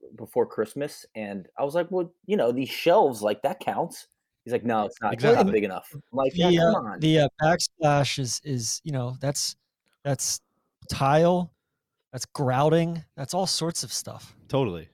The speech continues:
Speaker 2: That feels like, uh, you know, I don't wanna tell him how
Speaker 3: Feels
Speaker 2: to,
Speaker 3: like a
Speaker 2: how to weigh his goals, but that feels like s-,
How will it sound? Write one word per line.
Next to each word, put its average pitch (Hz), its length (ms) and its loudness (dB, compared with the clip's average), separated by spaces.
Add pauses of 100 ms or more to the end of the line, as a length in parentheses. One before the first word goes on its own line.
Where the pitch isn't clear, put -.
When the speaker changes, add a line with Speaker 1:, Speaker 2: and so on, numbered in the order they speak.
Speaker 2:
That 170 220 2
feels 175 260 4
like, 139 140 2
uh, 104 200 -8
you 117 120 -6
know, 85 180 -8 (240)
I 120 80 -6
don't 139 80 0
wanna 120 120 0
tell 117 200 -2
him 110 200 -2
how 104 100 -2
Speaker 3:
Feels 107 100 0
Speaker 2:
to, 196 60 4
Speaker 3:
like - 80 -4 (180)
a 117 100 0
Speaker 2:
how 131 120 0
to 113 100 4
weigh 117 260 2
his 95 140 -2
goals, 104 300 -2
but 87 100 -14
that 127 140 -2
feels 151 200 2
like 107 160 -2
s-, - 160 -10